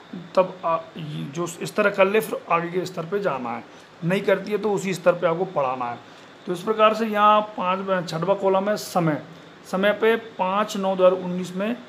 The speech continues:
जो थी पहले, लेकिन अब उन्होंने इस पर टिक लगा दिया, यानी ये भी उसने complete कर लिया। इसी प्रकार से नीचे भी बच्चे और दे रखे हैं।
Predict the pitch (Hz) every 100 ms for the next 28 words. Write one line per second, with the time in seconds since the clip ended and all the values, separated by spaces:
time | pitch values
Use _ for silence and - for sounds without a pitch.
0 | - - - 185 165 180 - 185 170 151
1 | 139 160 180 - 175 185 185 196 185 -
2 | 190 - 175 156 143 151 165 180 190 170
3 | 165 175 - 165 156 143 165 165 147 147
4 | 156 170 220 214 208 202 180 170 175 180
5 | 165 165 - 180 160 156 151 151 165 165